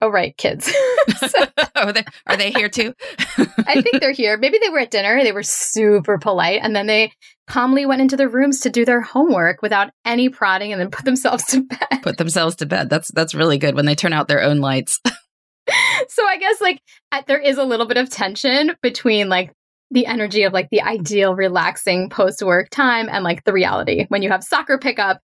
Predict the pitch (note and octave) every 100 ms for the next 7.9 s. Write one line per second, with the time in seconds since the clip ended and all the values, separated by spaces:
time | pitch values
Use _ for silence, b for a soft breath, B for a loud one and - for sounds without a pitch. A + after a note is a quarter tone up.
0 | _ _ A3+ A#3 G#3+ A3 C4 B3 B3+ A#3+
1 | G3 B3 A#3+ G#3+ G#3+ G3+ G3+ G#3+ - E3+
2 | - - B3+ A#3+ A#3+ A3 A#3 A3+ G#3 F#3
3 | G3+ - F#3+ - E3+ G#3+ G#3+ G3+ G3 G3+
4 | F#3 F#3 - F#3+ F3+ F#3+ F#3 F3 b b
5 | _ _ _ _ _ _ _ _ _ B3
6 | - C#4 F4+ G4+ G#4+ D4+ C4+ C#4+ C4 A#3+
7 | A#3 G#3 F3 E3 E3+ D#3 - - -